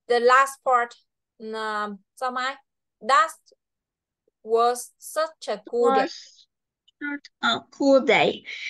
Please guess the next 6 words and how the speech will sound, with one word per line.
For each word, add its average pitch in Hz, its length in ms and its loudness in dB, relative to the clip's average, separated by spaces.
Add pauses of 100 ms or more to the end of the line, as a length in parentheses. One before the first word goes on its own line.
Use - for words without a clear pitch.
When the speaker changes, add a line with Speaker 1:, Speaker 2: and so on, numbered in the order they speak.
(140)
Speaker 2:
said 262 320 4
William 262 800 4
the 226 120 0
next 247 400 -4
morning 247 720 -4
when 247 300 -4